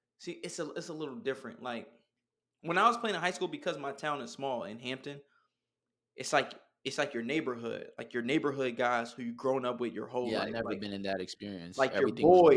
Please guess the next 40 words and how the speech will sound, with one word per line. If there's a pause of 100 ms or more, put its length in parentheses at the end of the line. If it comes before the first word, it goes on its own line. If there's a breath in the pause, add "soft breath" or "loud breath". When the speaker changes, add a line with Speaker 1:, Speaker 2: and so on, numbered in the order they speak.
(100)
Speaker 1:
boys,
like,
your
Speaker 2:
designed.
Speaker 1:
dogs,
like, (680)
you
know (100)
everything
about
this
person
since
they've
been
in
elementary
school,
their
parents,
their
brothers,
their
sisters,
their
cousins. (360)
You
know
their
whole (100)
family,
almost
everything
in
their
dynamic
in
their
life.
Like,